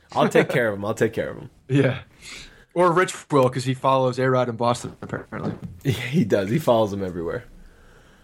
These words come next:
Speaker 1: Um, so
Speaker 2: Yeah. <laughs>
Speaker 1: more, more stuff that happened. Uh, Teixeira is out. Uh, he's been out, uh, with a shin injury since he fouled a ball off his leg last Monday. And, um,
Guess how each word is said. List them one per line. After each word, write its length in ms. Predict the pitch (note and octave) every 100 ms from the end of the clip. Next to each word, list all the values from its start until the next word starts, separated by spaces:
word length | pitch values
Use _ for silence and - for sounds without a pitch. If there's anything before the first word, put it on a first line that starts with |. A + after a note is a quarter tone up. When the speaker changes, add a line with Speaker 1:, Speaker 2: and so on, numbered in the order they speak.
| _
Speaker 1:
Um, 420 | B2+ C#3 C#3+ C#3+ C#3
so 120 | C#3+
Speaker 2:
Yeah. 360 | A#2+ A#2 -
<laughs> 0 |
Speaker 1:
more, 220 | D3+ F3 D3
more 220 | D#3 F3+
stuff 260 | - D#3+
that 140 | D3+ B2+
happened. 560 | C3 B2 C3+ C3 A#2
Uh, 180 | A2+ B2
Teixeira 720 | A#2+ - A#2 C3 C3+ D3 C#3+ B2
is 220 | A#2+ G2
out. 340 | A2 C3 D#3 -
Uh, 160 | A#2 A2+
he's 160 | A2
been 160 | F#2+ A#2
out, 360 | A#2+ B2 - -
uh, 240 | A2+ G#2+ G#2
with 320 | G#2+ G#2 -
a 120 | G#2
shin 360 | F#2+ - C#3 C#3+
injury 540 | A#2+ A#2 G#2+ A2+ A#2+
since 260 | A#2 A2+ G#2
he 80 | G2+
fouled 320 | - A#2 A#2+
a 40 |
ball 360 | F#2+ G#2+ A2+ G2+
off 220 | G#2+ G#2
his 180 | G2+ F#2+
leg 460 | B2 A2 G#2 - -
last 320 | A2+ G#2+ -
Monday. 520 | A2 B2 G2+ E2 F#2+ - _ - - - - _
And, 640 | G#2+ A2+ A2 A2 G2+ G2+ A2+
um, 460 | A2+ A2 G#2+ G#2